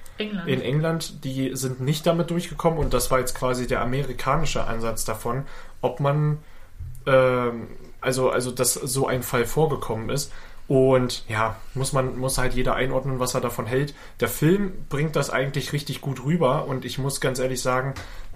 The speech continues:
Speaker 2: ähm, diese Geschichte hat mich schon gereizt, weil ich fand's in den Trailern ultra generisch. Die Trailer haben mich so abgeschreckt. Ich hab wirklich gedacht, w-, äh, ich hab wirklich überlegt, ob wir den überhaupt gucken.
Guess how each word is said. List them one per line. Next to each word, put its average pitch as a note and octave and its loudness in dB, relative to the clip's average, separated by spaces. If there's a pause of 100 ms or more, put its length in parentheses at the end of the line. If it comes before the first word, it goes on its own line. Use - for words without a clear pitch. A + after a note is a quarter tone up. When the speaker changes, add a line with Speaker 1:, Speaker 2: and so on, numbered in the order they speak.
(140)
Speaker 2:
ähm, B2 0 (200)
diese C3 -2
Geschichte F#3 2 (280)
hat - -4
mich C#3+ 2
schon D#3 2
gereizt, B2+ 0
weil C3 0
ich B2+ -6
fand's C#3 -2
in C#3 -2
den C3 -4
Trailern C3+ -2 (100)
ultra G3 2
generisch. C3 0 (300)
Die - -12
Trailer C#3 -2
haben C#3 -2
mich C#3+ -2
so E3 0
abgeschreckt. - -2
Ich - -4
hab C3 -6
wirklich C#3 -4
gedacht, C3+ -2 (360)
w-, A2+ -8
äh, A2 0
ich A#2 -4
hab C3 -2
wirklich F3+ 2
überlegt, D3 2
ob B2+ -4
wir C3 0
den B2 -2
überhaupt A#2 0
gucken. B2+ 0